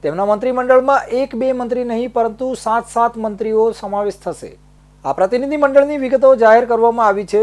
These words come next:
જે આગામી ત્રીસ કલાકમાં રશિયા અને ભારત વચ્ચે કયા ક્ષેત્રોમાં વાટાઘાટો કરવામાં આવશે, તેનો ખ્યાલ આપે છે.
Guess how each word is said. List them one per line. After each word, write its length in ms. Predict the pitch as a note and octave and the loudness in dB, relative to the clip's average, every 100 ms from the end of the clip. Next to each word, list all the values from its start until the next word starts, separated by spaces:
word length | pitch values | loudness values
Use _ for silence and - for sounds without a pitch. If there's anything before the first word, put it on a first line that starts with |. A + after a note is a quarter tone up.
| A#3 | 2
જે 220 | F#3 A3 | 2 4
આગામી 540 | F#3 F3 G#3+ G#3+ A3 | 4 4 0 0 -8
ત્રીસ 320 | - A3+ A#3 | -8 -8 -6
કલાકમાં 540 | - G#3+ G3+ G3 F#3+ G#3 | -4 -2 -2 -4 -4 -2
રશિયા 440 | F3 D#3+ - B3+ | -2 -4 -4 -4
અને 140 | B3 B3 | -4 -4
ભારત 380 | F3+ D#3+ F#3+ | 0 0 0
વચ્ચે 320 | F#3 F3+ E3+ F#3 A3 _ _ _ _ - | -4 -6 -6 -8 -8 _ _ _ _ 4
કયા 200 | F#3+ B3+ | 4 6
ક્ષેત્રોમાં 500 | - B3+ C4+ C#4 C4 | 2 0 2 2 4
વાટાઘાટો 500 | A#3 A#3+ A#3 A#3 B3 | 4 2 2 0 -2
કરવામાં 420 | A3+ A3 A3 A3 | -2 -2 0 -2
આવશે, 320 | G3+ A3+ A3 | -2 -2 -2
તેનો 260 | A3+ G#3 G#3+ | -4 -8 -6
ખ્યાલ 260 | F#3+ G3 | 2 4
આપે 220 | F#3+ E3 | 4 0
છે. 220 | C3+ F2+ | -8 -14